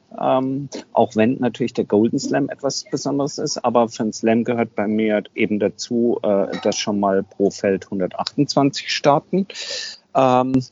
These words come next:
und nicht nur vierundsechzig. Das gehört dazu, dass bei den Männern Best of Five gespielt wird, was bei Olympia auch nicht der Fall ist.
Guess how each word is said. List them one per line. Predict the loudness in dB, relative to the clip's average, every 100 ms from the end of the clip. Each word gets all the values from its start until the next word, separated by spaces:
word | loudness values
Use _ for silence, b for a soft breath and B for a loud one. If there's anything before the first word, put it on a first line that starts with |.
| -4
und | 0 2
nicht | 0 4
nur | 4
vierundsechzig. | 4 4 6 4 0 -2 -2 2 2 0 -4
Das | -4 -2
gehört | -2 -2 0
dazu, | -2 -2 -4
dass | 0 -2
bei | 0 0
den | 2 2
Männern | 4 4 2
Best | 0 -2
of | -8
Five | 4 4 4
gespielt | 2 -6 -4 -6
wird, | -8 -2
was | -2 0
bei | 4 6
Olympia | 6 4 2
auch | 2 2
nicht | 2
der | 0
Fall | -2 -2
ist. | -2 -4